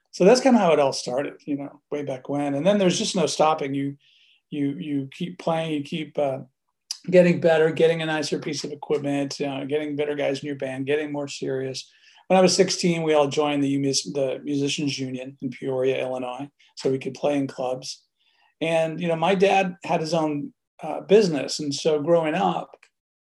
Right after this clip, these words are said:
um, you know, we saw an entrepreneur. We saw somebody who was doing everything all the time. And so we didn't, I don't think any of us, of the seven kids, I was third of seven,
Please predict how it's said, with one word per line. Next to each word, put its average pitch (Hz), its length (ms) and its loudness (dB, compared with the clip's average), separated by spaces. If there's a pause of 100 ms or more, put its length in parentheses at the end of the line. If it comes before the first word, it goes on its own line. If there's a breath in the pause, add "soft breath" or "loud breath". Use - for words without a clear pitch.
(200)
um, 151 460 -6
you 180 100 -4
know, 151 160 -2
we 160 140 -6
saw 165 760 2 (180)
an 165 100 0
entrepreneur. 156 640 -2
We 143 100 -6
saw 147 220 2
somebody 143 300 -2
who 151 140 -4
was 147 160 -4
doing 170 320 2
everything 139 420 0
all 139 200 4
the 131 100 -6
time. 143 380 -6 (580 soft breath)
And 147 100 -2
so 160 280 6
we 170 100 2
didn't, 165 440 -4
I 180 40 -4
don't 175 100 -2
think 165 120 -2
any 170 180 2
of 147 80 2
us, 139 220 4
of 147 140 -2
the 143 60 0
seven 143 380 2
kids, 135 380 -2
I 139 100 -6
was 139 140 -14
third 143 220 2
of 131 120 -6
seven, 139 440 -4